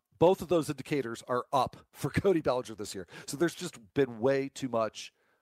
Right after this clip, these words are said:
low quality contact for Bellinger. So that's a bit concerning, particularly for a player in his second year. And I talked on yesterday's show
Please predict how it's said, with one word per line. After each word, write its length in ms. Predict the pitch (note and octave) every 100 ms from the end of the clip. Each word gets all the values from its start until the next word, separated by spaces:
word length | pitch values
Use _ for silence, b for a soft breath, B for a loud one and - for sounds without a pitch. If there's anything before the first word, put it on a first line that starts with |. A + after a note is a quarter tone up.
| _ _ _
low 220 | A#2+ C#3
quality 340 | - A#2+ A2 G2
contact 640 | - F#2 E2+ E2+ - - _ _ _ _
for 100 | -
Bellinger. 580 | F#2+ F2+ E2 E2 - - _ _ _ _
So 160 | - A3+
that's 200 | B3+ -
a 40 |
bit 200 | A3 G#3+
concerning, 520 | - F3+ - F3+ C3 - - B -
particularly 460 | C#3 - G3+ G3+
for 180 | F#3 E3+
a 40 | D3
player 320 | - D3 C#3
in 60 |
his 140 | B2+ B2
second 400 | - C#3 A#2+ A2
year. 420 | C3 E3+ G2 E2+ _ _ _ _
And 100 | B2
I 80 | B2
talked 300 | - D#3+ -
on 160 | C3
yesterday's 540 | A#2 E3+ A3 E3 B2 A2
show 420 | - A2 A2 G#2